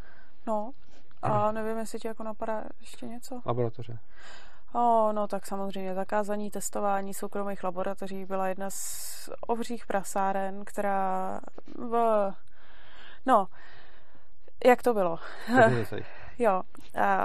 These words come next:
Speaker 1: byla tady jistá soukromá laboratoř, které se povedlo, eh, dvakrát pozitivně identifikovat, eh, inf-,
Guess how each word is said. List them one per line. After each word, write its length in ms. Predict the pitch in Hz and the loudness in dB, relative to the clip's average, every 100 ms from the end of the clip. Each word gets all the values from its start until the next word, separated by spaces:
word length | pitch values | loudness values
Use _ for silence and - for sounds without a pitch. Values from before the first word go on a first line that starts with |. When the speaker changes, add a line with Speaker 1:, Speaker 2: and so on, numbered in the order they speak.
| - | 4
Speaker 1:
byla 260 | 214 277 | 8 8
tady 140 | 302 302 | 8 6
jistá 280 | 277 - 277 | 4 2 2
soukromá 440 | - - 254 262 | 2 0 0 2
laboratoř, 720 | 220 196 240 262 277 262 - - | 4 4 2 0 0 -2 -4 -4
které 320 | - 233 226 | -2 0 0
se 120 | 247 | 0
povedlo, 760 | 233 214 214 220 220 220 - 202 | -2 -2 0 2 2 2 2 0
eh, 40 | |
dvakrát 440 | 202 214 254 254 - | 2 0 2 0 0
pozitivně 460 | 226 220 226 220 | 0 0 0 -2
identifikovat, 840 | 208 208 202 208 208 208 208 202 - | -2 -2 -2 -2 -2 0 2 0 0
eh, 540 | - 196 196 196 190 190 - - - - - - - - - - - | 0 2 2 2 2 -2 -4 -4 -4 -4 -4 -4 -4 -4 -4 -4 -4
inf-, 260 | 214 208 | -4 -4